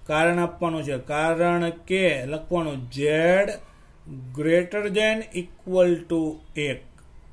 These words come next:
છે. ઝેડ બરાબર એક નથી, ઝેડ બરાબર એક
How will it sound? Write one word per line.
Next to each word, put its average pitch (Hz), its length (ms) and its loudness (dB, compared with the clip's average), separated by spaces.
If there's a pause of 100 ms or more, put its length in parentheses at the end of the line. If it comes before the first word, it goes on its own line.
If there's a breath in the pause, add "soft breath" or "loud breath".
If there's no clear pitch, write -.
(680)
છે. 123 320 -8 (800 soft breath)
ઝેડ 139 260 0
બરાબર 170 380 2 (160)
એક 180 240 0
નથી, 180 420 -2
ઝેડ 151 320 0
બરાબર 165 520 2 (140)
એક 170 260 -2